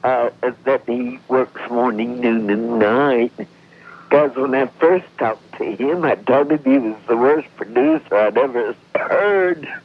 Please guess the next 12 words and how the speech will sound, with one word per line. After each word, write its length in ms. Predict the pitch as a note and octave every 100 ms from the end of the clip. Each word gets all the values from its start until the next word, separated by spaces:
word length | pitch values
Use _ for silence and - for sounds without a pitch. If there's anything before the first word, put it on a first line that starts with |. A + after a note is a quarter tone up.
| -
<laughs> 500 | - C3 - A#2 - - _ - - - - - - - -
That 240 | D3+ A#2+ -
poor 180 | C#3 C#3+
little 260 | B2 C3 B2 - -
soul. 640 | - A#2+ B2 A2+ A2+ C#3 C3+ - - - - - -
Oh, 200 | D#3 D#3+
of 100 | C3+
course, 300 | - A#2+ A#2 - - A2
I 140 | A2+
don't 180 | A2+ - -
think 200 | G2+ F2 -
he 100 | -